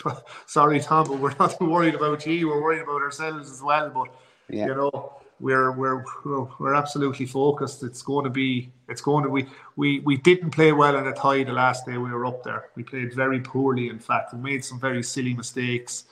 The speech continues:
Speaker 1: Um, one of the, Willie Seal, uncharacteristically, he, he, he missed the tackle and let a guy in. And the hard, harsh part for Willie is he hasn't played first rugby since then, you know, and he's kind of been in on the seconds and hasn't been able to get his way back into the first. So,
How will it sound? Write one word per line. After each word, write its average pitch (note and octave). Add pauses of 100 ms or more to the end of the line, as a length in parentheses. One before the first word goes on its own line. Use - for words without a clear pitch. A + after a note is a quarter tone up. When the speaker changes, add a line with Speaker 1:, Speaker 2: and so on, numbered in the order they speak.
(500)
Speaker 1:
Um, A#2 (1040)
one A#2+
of B2
the, B2
Willie B2+
Seal, C3 (300)
uncharacteristically, B2+
he, A#2+
he, B2
he B2+
missed B2
the A#2+
tackle B2+
and A#2+
let A#2+
a B2
guy B2
in. C3+
And B2
the B2
hard, C3+
harsh C#3+
part C#3
for C3
Willie C#3+
is B2
he B2+
hasn't B2+
played B2+
first C#3+
rugby B2+
since B2
then, C#3
you A#2+
know, C3+
and - (460)
he's B2
kind B2+
of A#2+
been B2+
in C3
on B2+
the B2
seconds C3+
and A#2
hasn't B2+
been B2
able B2+
to B2
get B2+
his A#2
way C3+
back B2+
into C3
the -
first. -
So, -